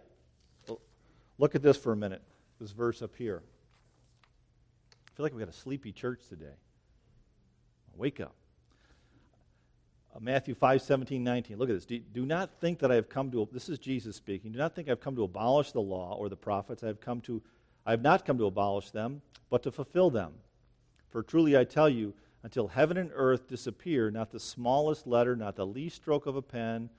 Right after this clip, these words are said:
will by any means disappear from the law until everything is accomplished. Therefore, anyone who sets aside one of the least of these commands and teaches others accordingly will be called least in the kingdom of heaven. But whoever practices and teaches these commands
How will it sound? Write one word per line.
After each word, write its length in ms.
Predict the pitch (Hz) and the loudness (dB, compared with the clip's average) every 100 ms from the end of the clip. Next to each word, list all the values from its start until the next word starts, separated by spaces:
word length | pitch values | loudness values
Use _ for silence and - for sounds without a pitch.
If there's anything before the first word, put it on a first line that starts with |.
| _ _ | _ _
will 120 | 107 | -6
by 160 | 104 107 | -2 0
any 200 | 117 143 | 0 -2
means 220 | 147 127 | -4 -4
disappear 540 | 120 127 117 - 123 113 | -2 -2 -4 -6 -4 -4
from 160 | 117 | -6
the 60 | 104 | -4
law 280 | 104 107 101 | 0 0 0
until 240 | 98 101 | -6 -6
everything 380 | 110 117 113 107 | -4 -4 -8 -10
is 100 | 98 | -12
accomplished. 680 | - 101 92 - 82 _ _ _ _ _ _ _ _ _ | -14 -12 -12 -14 -20 _ _ _ _ _ _ _ _ _
Therefore, 260 | 101 98 101 | -4 -4 -4
anyone 300 | 113 123 117 | -2 0 -2
who 100 | 110 | -4
sets 380 | - 135 120 113 | -2 2 2 -2
aside 420 | - 123 120 113 | -2 2 2 2
one 180 | 110 120 | -2 -2
of 40 | |
the 60 | 110 | -2
least 320 | 110 131 123 | -4 -6 -6
of 80 | 120 | -8
these 160 | 117 110 | -8 -12
commands 540 | 120 120 143 139 117 | -10 -6 -4 -4 -4
and 100 | 101 | -8
teaches 400 | - 147 127 110 - | -6 -6 -4 -8 4
others 380 | 131 151 123 107 | 6 8 4 0
accordingly 760 | - 147 151 139 104 98 117 - _ _ _ _ _ | 0 4 4 4 -4 -8 -10 -12 _ _ _ _ _
will 100 | 110 | -8
be 120 | 107 117 | -6 -2
called 400 | 123 113 110 110 _ _ | 2 4 4 -2 _ _
least 440 | - 120 139 135 - | -6 0 0 0 -6
in 80 | 110 | -10
the 60 | |
kingdom 360 | 104 120 113 107 | -10 -10 -8 -10
of 100 | 98 | -2
heaven. 300 | 123 110 87 80 _ _ _ _ _ | 0 0 -2 -20 _ _ _ _ _
But 100 | - | 0
whoever 260 | 117 117 110 | 2 4 2
practices 480 | - 131 151 139 117 | 2 4 4 0 -12
and 100 | 113 | -10
teaches 320 | - 202 110 | -8 -8 -8
these 160 | 113 104 | -12 -12
commands 580 | 117 101 101 98 101 | -12 -10 -10 -10 -14